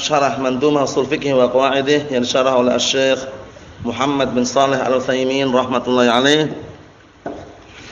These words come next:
Sekarang kita berada pada halaman seratus enam puluh delapan, perhatikan baik-baik di situ.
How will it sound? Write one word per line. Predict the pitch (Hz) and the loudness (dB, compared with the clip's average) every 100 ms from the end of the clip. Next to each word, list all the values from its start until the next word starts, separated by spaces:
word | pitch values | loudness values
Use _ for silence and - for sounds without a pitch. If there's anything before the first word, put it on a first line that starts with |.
| - - - - - - - | -20 -20 -20 -20 -20 -18 -4
Sekarang | 123 151 165 | 0 2 2
kita | 156 | 4
berada | 156 147 147 151 | 4 6 6 6
pada | 143 135 | 6 4
halaman | 131 139 143 | 4 2 2
seratus | 135 135 117 - | 0 0 0 -4
enam | 135 135 | -2 -2
puluh | 127 127 | -4 -4
delapan, | 117 117 117 131 | 0 0 0 0
perhatikan | 127 110 113 | 0 0 0
baik-baik | 113 110 110 110 | 0 0 0 -2
di | 104 | -4
situ. | 110 120 139 | -2 0 -2